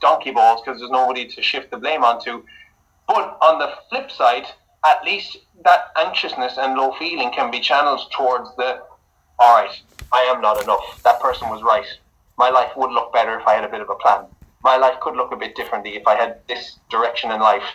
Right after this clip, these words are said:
That's gonna take four years to achieve. That's gonna take six weeks to achieve. That's gonna take this amount of time to achieve.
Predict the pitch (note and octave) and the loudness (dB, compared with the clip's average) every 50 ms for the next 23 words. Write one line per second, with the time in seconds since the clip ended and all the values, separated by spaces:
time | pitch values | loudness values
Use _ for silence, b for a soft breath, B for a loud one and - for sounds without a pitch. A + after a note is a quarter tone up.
0 | B B B B B B _ - E3 - - D3 - - - - B2 A2+ A2+ - | B B B B B B _ 2 2 2 2 -2 -4 -4 -4 -6 -6 -8 -6 -4
1 | C3 B2 C3 B2+ A#2+ A2+ A#2 - - A#2 A2+ A2+ - - A#2+ G#2+ G#2+ - A#2 A2+ | -2 -2 -2 -2 -4 -6 -8 -8 -8 -10 -10 -8 -8 -8 -8 -10 -6 -6 -6 -4
2 | - - B2+ A#2+ A#2 - A#2 - - - - - - - - - B2+ B2+ A#2+ - | -2 -2 -4 -4 -4 -6 -8 -8 -8 -10 -10 -10 -10 -14 -14 -10 -10 -10 -10 -10
3 | - - B2 A2+ A2+ - B2+ A#2+ A2 A2 A#2 - - - A#2 A2+ A2+ B2 A#2+ A2+ | -8 -8 -8 -6 -6 -6 -6 -6 -4 -2 -2 -2 -2 -4 -6 -6 -4 -6 -6 -6
4 | - - - C3+ - - B2+ A#2 A2+ A2+ A2+ - B2 A#2 A2 A#2+ A#2 A2 - B2+ | -8 -10 -10 -10 -6 0 4 4 4 4 2 0 -2 -2 -4 -8 -8 -8 -6 -6
5 | A2+ G#2+ G#2 | -6 -8 -12